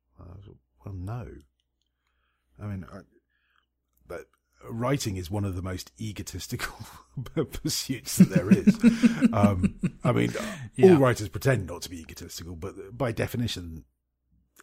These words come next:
Speaker 1: it's an egotistical pursuit. So, um,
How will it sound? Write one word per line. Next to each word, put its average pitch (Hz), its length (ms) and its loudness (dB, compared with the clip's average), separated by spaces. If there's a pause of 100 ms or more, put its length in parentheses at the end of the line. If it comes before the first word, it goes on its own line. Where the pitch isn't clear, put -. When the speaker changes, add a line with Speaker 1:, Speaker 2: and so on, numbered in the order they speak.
(120)
Speaker 1:
it's 127 240 -8
an 113 80 -8
egotistical 98 580 -10
pursuit. 101 440 -6 (500)
So, 110 340 0 (320)
um, 101 400 -6